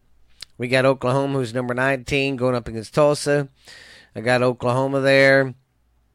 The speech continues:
Would be funny if Tulsa beat them, but I don't see it happening.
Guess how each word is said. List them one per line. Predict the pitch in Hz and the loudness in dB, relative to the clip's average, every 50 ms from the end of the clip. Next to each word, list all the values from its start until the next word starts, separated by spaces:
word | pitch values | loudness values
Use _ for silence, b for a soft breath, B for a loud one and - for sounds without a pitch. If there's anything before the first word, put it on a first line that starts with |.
| _ _ _ _ - - - | _ _ _ _ -20 -14 -4
Would | 139 165 226 247 208 196 | 0 2 2 2 2 0
be | 214 208 | 0 -2
funny | 175 - - 185 175 170 160 151 | -2 -2 0 0 2 2 2 2
if | 139 123 - | 0 0 -2
Tulsa | - 139 127 127 - - 127 | -2 -2 -2 -2 -2 -6 -6
beat | 104 110 127 123 120 - | -6 -4 -4 -6 -6 -8
them, | - 107 104 104 | -10 -8 -8 -6
but | 113 | -6
I | 117 113 | -4 -4
don't | 110 107 98 | -6 -6 -8
see | - - 110 107 | -8 -8 -6 -6
it | 101 | -6
happening. | 98 104 101 98 95 - - 67 69 69 | -6 -6 -6 -6 -8 -10 -14 -18 -20 -20